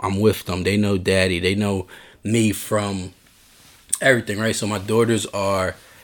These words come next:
they're nine, they're nine, and my, my youngest daughter just turned seven, right? So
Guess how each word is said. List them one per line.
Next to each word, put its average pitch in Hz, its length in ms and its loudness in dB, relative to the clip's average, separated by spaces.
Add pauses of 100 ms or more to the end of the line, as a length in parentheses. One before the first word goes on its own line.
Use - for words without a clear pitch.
(320)
they're 117 360 6
nine, 143 840 2 (140)
they're 113 180 2
nine, 127 320 6
and 110 80 2
my, 101 220 -2 (160)
my 98 160 -4
youngest 113 340 0
daughter 104 180 4
just 95 200 -4
turned 95 220 -2
seven, 85 340 -4
right? 90 240 -4
So 87 340 -2